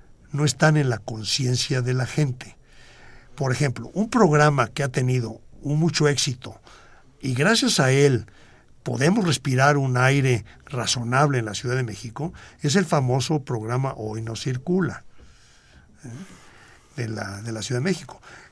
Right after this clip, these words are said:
La contaminación hoy en el aire de la Ciudad de México es bastante menor que hace veinte años. Cuando todavía estaba la refinería de Azcapotzalco, el aire en la Ciudad de México era más intolerable.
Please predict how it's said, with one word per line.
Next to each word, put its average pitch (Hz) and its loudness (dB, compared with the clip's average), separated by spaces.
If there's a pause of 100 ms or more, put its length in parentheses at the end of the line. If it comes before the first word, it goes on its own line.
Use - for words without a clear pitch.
(120)
La 147 2
contaminación 175 4
hoy 160 4
en 127 2
el 127 4
aire 143 2
de 127 0
la 120 0
Ciudad 131 -2
de 127 0
México 135 -4
es 135 -4 (420)
bastante 170 -2
menor 135 0
que 135 -4
hace 127 0
veinte 107 -8
años. - -18 (920)
Cuando 123 -4
todavía 185 2
estaba 175 0
la 147 0
refinería 120 -2
de 143 -2
Azcapotzalco, 143 -8 (460)
el 135 -2
aire 147 2
en 131 -2
la 117 -2
Ciudad 127 -4
de 113 -8
México 127 -8
era 120 -6 (960)
más 127 -4
intolerable. 104 -14